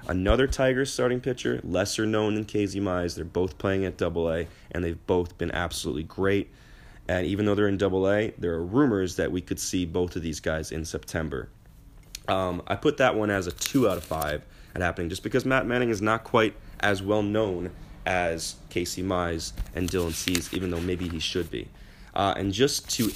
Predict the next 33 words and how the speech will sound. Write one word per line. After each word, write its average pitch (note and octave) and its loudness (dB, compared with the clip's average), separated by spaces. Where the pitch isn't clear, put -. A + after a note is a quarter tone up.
add A#2+ 2
to B2 2
those A2 4
three A2+ -2
possible G2 -2
trades, G#2 -2
uh, G2 6
a - 2
little A2 2
update G2 2
on F#2+ 0
those F#2 -2
three F#2+ -4
guys. E2+ -4
Dylan C#3 6
Cease C3 2
in F#2+ -4
Triple C3+ 2
A G#2 6
right G2 2
now, F#2 2
four C#3+ 4
and C3 2
two A2+ 2
on G2+ 2
the F#2+ 2
year, F2+ 0
three A2+ -4
two - -4
six - -2
E F#2 2
R F2+ 0
A, F2+ -2